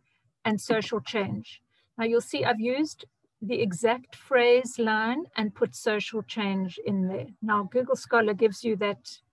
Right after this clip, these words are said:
option to use an exact phrase. So here I don't need to put the inverted commas in because it's going to search for it as a phrase. But if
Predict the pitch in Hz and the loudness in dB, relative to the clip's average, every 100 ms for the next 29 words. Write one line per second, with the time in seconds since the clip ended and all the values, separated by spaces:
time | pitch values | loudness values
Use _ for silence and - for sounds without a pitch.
0 | _ _ _ _ _ 233 233 - 202 190 | _ _ _ _ _ 0 0 -2 -4 -4
1 | 226 - 247 208 214 240 254 - - _ | -6 -4 -2 0 2 2 2 -4 -14 _
2 | _ _ _ _ _ _ _ _ _ _ | _ _ _ _ _ _ _ _ _ _
3 | _ _ _ 233 226 220 165 147 226 - | _ _ _ 0 2 0 -4 0 0 -2
4 | - - 214 202 - 233 220 - 269 247 | -12 -2 2 2 2 0 -2 2 4 6
5 | 226 220 233 233 240 202 - - 202 127 | 4 4 2 2 0 -2 -4 -4 -4 -4
6 | - _ 226 208 190 202 - 185 214 196 | -12 _ 0 2 2 -2 -2 -8 -6 -4
7 | 190 - 233 320 330 214 196 - 214 196 | -4 -4 -4 -4 -8 -8 -8 -6 -4 -4
8 | 208 - - 262 254 - 208 160 - - | -4 -6 2 2 2 -6 -6 -6 -8 -6
9 | 220 202 - - - - - _ _ _ | -4 -4 -6 -6 -6 -10 -20 _ _ _
10 | - _ _ _ _ _ - 220 247 | -20 _ _ _ _ _ -4 2 2